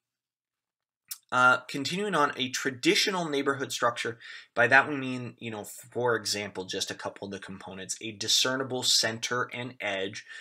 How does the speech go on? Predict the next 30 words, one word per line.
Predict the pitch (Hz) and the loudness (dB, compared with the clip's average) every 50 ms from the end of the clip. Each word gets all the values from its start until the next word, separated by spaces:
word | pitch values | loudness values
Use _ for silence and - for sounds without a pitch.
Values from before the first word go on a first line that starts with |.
| - - _ | -16 -18 _
so | - - 98 95 95 - - - | -12 -10 -8 -8 -10 -12 -14 -14
knowing | 98 104 104 107 113 117 113 | -12 -8 -6 -6 -6 -6 -2
where | 113 117 117 | 0 0 0
it | 110 92 | 0 -2
begins, | 110 104 107 104 101 104 98 - - - | -6 -10 -10 -10 -10 -8 -10 -10 -12 -12
knowing | - 101 98 101 101 101 107 | -14 -12 -10 -10 -10 -10 -8
where | 110 110 92 87 | -8 -8 -8 -8
it | - 98 | -8 -10
ends, | 98 95 95 104 - _ - - - - - - _ _ | -10 -12 -14 -18 -20 _ -20 -20 -20 -20 -20 -20 _ _
um, | - 110 107 104 104 - - - | 2 2 2 2 0 -4 -6 0
having | - - 151 160 160 | 4 4 4 4 2
a | 156 | -2
public | - - - 139 123 139 131 - | -4 0 0 2 2 2 0 0
space | - - - 127 127 127 - - | -2 -2 -2 0 0 0 0 2
that | 120 113 - - | 0 0 0 -2
is | 104 113 117 120 | -6 -6 -2 0
at | 127 113 - | 0 -2 -2
the | - 117 | 0 -2
center | - - 117 110 107 110 - 117 113 | 0 0 0 -2 -4 -4 -6 -4 -4
so | - - - 104 | -4 -4 -6 -6
that | 98 95 95 | -6 -6 -6
it's | 98 98 98 - - | -6 -8 -10 -14 -14
equally | - 107 - - 113 110 107 | -14 -16 -10 -6 -4 -4 -4
accessible | 98 - - - 95 - - - 101 98 98 _ - - - - _ _ | -4 -4 -6 -4 -4 -6 -4 -6 -8 -10 -10 _ -20 -20 -20 -20 _ _
for | - 92 95 95 | -10 -8 -8 -4
a | |
variety | 92 101 98 101 101 101 | -2 -2 -2 -2 -2 -4
of | 101 98 - | -6 -6 -6
different | - 95 - 101 98 95 - | -8 -8 -8 -10 -12 -12 -14
people, | - - - - - - 113 | -14 -14 -14 -14 -14 -16 -16